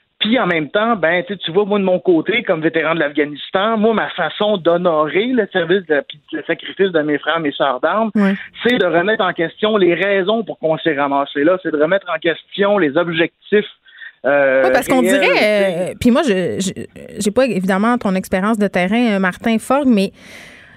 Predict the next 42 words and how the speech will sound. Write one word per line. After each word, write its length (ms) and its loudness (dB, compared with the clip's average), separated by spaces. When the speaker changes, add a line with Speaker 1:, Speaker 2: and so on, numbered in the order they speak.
Speaker 2:
euh, 80 -4
c'est 140 -4
intéressant 440 0
ce 60 -10
que 100 0
tu 140 -2
dis 140 2
parce 200 -2
qu'on, 260 0
on 140 2
dirait 280 2
tout 60 -2
le 60 0
temps 140 0
qu'on 160 2
essaye 240 0
de 100 2
nous 120 0
vendre 260 0
le 100 2
concept 500 -2
d'une 180 2
guerre 240 0
propre 380 -2
ou 60 2
d'une 200 2
guerre 200 2
pour 180 2
le 100 4
bien 240 0
ou 60 -2
pour 160 2
la 140 2
liberté. 420 0
Speaker 1:
Ça 80 4
existe 180 0
pas, 180 -4
ça. 60 -2
Speaker 2:
Ou-, 540 -6
ouais, 80 0
c'est 120 -10
ça. 160 -14